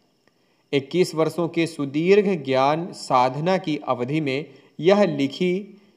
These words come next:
जाकर संवत सात सौ उनसठ में पूरी हुई। आचार्य जिनसेन स्वामी ने सर्वप्रथम संस्कृत महाकाव्य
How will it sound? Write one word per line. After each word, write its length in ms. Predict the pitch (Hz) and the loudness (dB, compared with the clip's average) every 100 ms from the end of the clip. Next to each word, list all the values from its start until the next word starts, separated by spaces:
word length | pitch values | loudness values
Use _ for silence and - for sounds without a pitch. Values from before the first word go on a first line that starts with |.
| _ 127 | _ 0
जाकर 420 | 160 185 196 190 | 4 4 4 2
संवत 600 | 165 151 156 165 170 - _ _ _ _ _ | 2 0 2 0 0 -12 _ _ _ _ _
सात 520 | - 175 196 233 - | 0 4 6 4 -2
सौ 160 | 180 | 0
उनसठ 680 | 202 - 165 165 165 214 208 | 0 -2 -2 -2 2 2 2
में 440 | 147 170 269 - | -2 -2 -4 -6
पूरी 300 | - 151 143 | 0 0 0
हुई। 380 | 120 107 98 - _ _ _ _ _ _ _ _ _ _ _ _ _ - | -2 -8 -12 -16 _ _ _ _ _ _ _ _ _ _ _ _ _ 2
आचार्य 560 | 160 175 208 214 226 240 | 2 2 2 4 2 0
जिनसेन 920 | 151 185 208 202 - 143 160 175 190 - | -2 -2 0 -4 0 0 0 -4 -10 -18
स्वामी 460 | - 156 175 208 | 0 4 4 2
ने 280 | 156 143 214 | 0 -2 -6
सर्वप्रथम 880 | - - 208 220 214 151 156 151 160 - - | -14 2 4 4 2 -4 -2 -4 -4 -10 -18
संस्कृत 840 | - 180 180 165 - 196 214 196 | -6 -2 -2 -4 -8 -2 -2 -2
महाकाव्य 1000 | 131 127 131 180 170 143 131 123 113 | -2 -2 0 0 0 4 4 4 -2